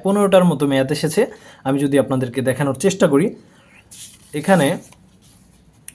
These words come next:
দেখতে পাচ্ছেন প্রায়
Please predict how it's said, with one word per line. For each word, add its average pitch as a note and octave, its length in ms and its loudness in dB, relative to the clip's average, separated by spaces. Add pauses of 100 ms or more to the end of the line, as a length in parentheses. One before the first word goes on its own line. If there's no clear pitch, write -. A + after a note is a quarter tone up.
(2750)
দেখতে C#3 220 0
পাচ্ছেন F3 340 4 (600)
প্রায় D3 280 6